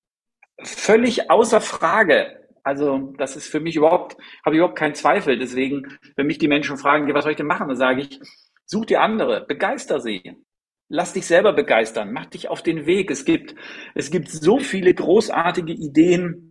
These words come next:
wo man loslegen, wo man anfangen kann. Und es gibt so viele tolle Beispiele von Menschen, die das schon längst tun. Also Begeisterung ist ein Wert. Ähm, Authentizität ist ein sehr, ein sehr, äh, gestreckter oder häufig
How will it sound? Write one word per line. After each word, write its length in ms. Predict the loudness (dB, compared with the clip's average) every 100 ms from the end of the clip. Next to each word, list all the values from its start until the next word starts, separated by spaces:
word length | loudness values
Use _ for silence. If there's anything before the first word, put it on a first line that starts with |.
| _ _ _ _ _ -2
wo 160 | 0
man 160 | 2 2
loslegen, 640 | 0 -2 -2 0 0 0
wo 60 | -2
man 180 | -2
anfangen 440 | -4 -6 -4 -6 -4
kann. 180 | -4 -4
Und 100 | -6
es 100 | -8
gibt 160 | -6
so 80 | -6
viele 220 | -4 -8
tolle 260 | -4 0 0
Beispiele 680 | 2 0 0 -2 0 0
von 180 | -2 -2
Menschen, 340 | -2 -2 -6 -8
die 80 |
das 180 | -6 -6
schon 140 | -6 -4
längst 340 | -4 -6 -10
tun. 300 | -10 -14 -20 _ -20 -16 0
Also 180 | 4 4
Begeisterung 680 | 2 2 2 2 2 0
ist 140 | -4 -8
ein 200 | -6 -2
Wert. 440 | -2 -2 -6 -18 -18 -16 -16 -16 -18 0
Ähm, 920 | 6 8 8 6 -2 -8 -8 -10 -12 _ _ _ _ _ _ _ -20 -6
Authentizität 1000 | -4 -4 -6 -12 -14 -16 -8 -4 -2 -4
ist 160 | -6 -4
ein 220 | -2 -2
sehr, 640 | -2 2 6 6 4 2
ein 200 | -2 -4
sehr, 720 | -4 -4 0 4 4 2 0
äh, 1000 | -6 -12 -14 -16 -12 -10 -10 -10 -12 -10
gestreckter 760 | -6 -4 -2 -2 -2 2 4 4
oder 280 | 0 0 0
häufig 500 | -2 -2 -12 -14